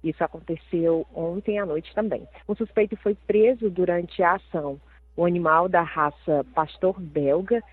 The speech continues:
é o primeiro cão farejador da Delegacia Municipal de Sobral. O revólver e o rifle achados por ele estavam escondidos embaixo de uma cama nos quartos da casa.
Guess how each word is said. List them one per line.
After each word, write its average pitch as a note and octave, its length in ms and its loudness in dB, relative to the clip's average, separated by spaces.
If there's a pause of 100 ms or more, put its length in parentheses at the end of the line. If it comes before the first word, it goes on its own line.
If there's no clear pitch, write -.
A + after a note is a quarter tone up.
(140)
é A#3+ 80 4
o B3 60 2
primeiro D4 380 2 (100)
cão C4 220 4
farejador F#3+ 600 2
da F#3 160 4
Delegacia F3 560 0
Municipal E3+ 560 -2
de D#3+ 160 -14
Sobral. D3+ 440 0 (460)
O E3 220 -2
revólver E3 880 2
e F#3+ 120 0
o G3+ 40 2
rifle A3+ 480 -2
achados E3+ 540 -2 (120)
por B3+ 140 6
ele F3 320 2 (320)
estavam C4 340 4
escondidos A#3 500 2
embaixo A3 440 4
de G#3+ 100 2
uma B3 220 2
cama G#3 500 0
nos A3 260 -4
quartos E3+ 420 0
da F#3 120 4
casa. D#3 480 4